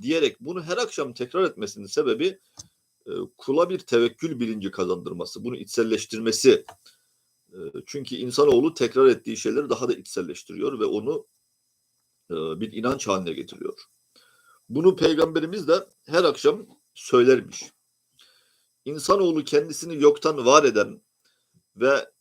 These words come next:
kendisine sayısız nimetler veren yüce yaratıcının zatını ve nasıl bir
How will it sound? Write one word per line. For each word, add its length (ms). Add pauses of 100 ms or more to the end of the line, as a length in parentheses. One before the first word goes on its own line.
(120)
kendisine 520
sayısız 680
nimetler 880 (120)
veren 480
yüce 220
yaratıcının 720
zatını 640 (1000)
ve 100
nasıl 360
bir 120